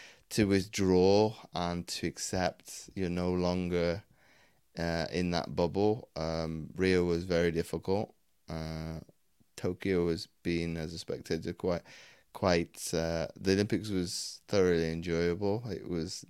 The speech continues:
n-, okay, I did rem-, reminisce and kinda go, "Well, this, this many years ago, you would have been in training camp." Okay, that's, that's all well and good. That's nice. Uh, we'll just, we'll,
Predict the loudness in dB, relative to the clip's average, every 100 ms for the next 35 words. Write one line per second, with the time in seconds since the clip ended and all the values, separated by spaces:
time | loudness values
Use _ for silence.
0 | -8 -8 -10 _ -4 0 2 4 2 0
1 | 0 0 0 -2 -2 0 0 -2 -2 -4
2 | -8 -6 -4 -4 -4 -6 -10 -20 -20 -4
3 | 0 2 2 -2 _ _ _ _ _ -4
4 | 0 0 -2 0 0 0 0 2 2 2
5 | 0 0 0 2 0 -2 -4 -2 -2 -4
6 | -6 -4 -2 -2 -4 -4 -2 -4 -8 -20
7 | _ _ _ 4 6 6 2 2 2 0
8 | -12 0 0 2 -6 -6 -2 0 0 0
9 | -2 -2 -2 -2 -2 -4 -2 -2 -4 -10
10 | -18 -18 -18 -20 -6 0 2 2 0 -4
11 | _ _ _ _ _ -2 0 0 -2 -4
12 | -6 0 0 0